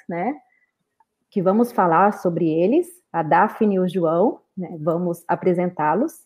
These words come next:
É, bom, primeiramente,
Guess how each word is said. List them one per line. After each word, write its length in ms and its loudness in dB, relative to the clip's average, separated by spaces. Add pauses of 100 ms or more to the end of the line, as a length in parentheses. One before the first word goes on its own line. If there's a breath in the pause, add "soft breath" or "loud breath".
(400 soft breath)
É, 580 6
bom, 460 4
primeiramente, 880 4